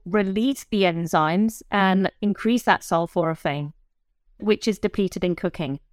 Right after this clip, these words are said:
It's a win because you can get your meal ready in time. And then it's like, "Oh,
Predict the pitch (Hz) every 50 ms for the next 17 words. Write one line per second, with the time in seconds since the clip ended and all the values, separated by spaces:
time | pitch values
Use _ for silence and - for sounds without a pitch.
0 | _ _ _ _ 320 311 - - - 349 339 349 320 349 415 427 403 302 190 165
1 | 160 - 233 - - 302 254 277 294 269 - 302 285 320 294 294 269 - - _
2 | _ _ _ _ _ _ _ _ _ - 262 285 277 277 269 277 277 269 262 254
3 | 277 277 269 226 233 240 226 - 269 277 254 269 330 381 403 359 285 214 - _
4 | _ _ - - 285 294 294 294 - - - 285 - - 403 480 508